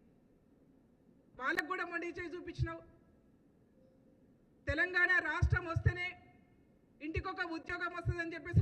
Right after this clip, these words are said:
నిరు-, నిరుద్యోగులకు మాట ఇచ్చి వాళ్ళకు మొండి చేయి చూపించినావు. అసలు ఒక్కటా రెండా అది? నీది నోరా తాటి మటనా? ఒక్క,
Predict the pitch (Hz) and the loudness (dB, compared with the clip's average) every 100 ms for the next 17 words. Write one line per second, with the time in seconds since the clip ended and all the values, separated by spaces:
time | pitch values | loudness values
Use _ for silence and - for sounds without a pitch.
0 | 311 311 330 262 311 339 370 339 339 339 | 4 -2 -8 -6 -6 -4 -2 0 2 0
1 | 320 302 - - - 233 285 320 349 349 | -2 -6 -14 -20 -14 0 2 4 2 -2
2 | - 349 285 339 349 349 330 339 381 320 | -4 -4 0 2 0 -2 -4 -4 -6 -6
3 | 330 330 - 330 330 - - - - - | -8 -8 -6 -6 -6 -18 -20 -14 2 2
4 | 277 247 254 349 349 381 392 370 349 330 | 4 0 2 2 4 2 2 0 2 2
5 | 320 311 - - - - - 339 359 294 | 0 -6 -10 -20 -20 -20 -8 -4 -2 0
6 | 285 339 349 403 339 339 349 339 330 311 | 2 4 4 2 2 2 0 -4 -2 -4
7 | 311 - - - - - - _ - _ | -6 -10 -20 -20 -20 -20 -20 _ -20 _
8 | 247 262 | -8 -2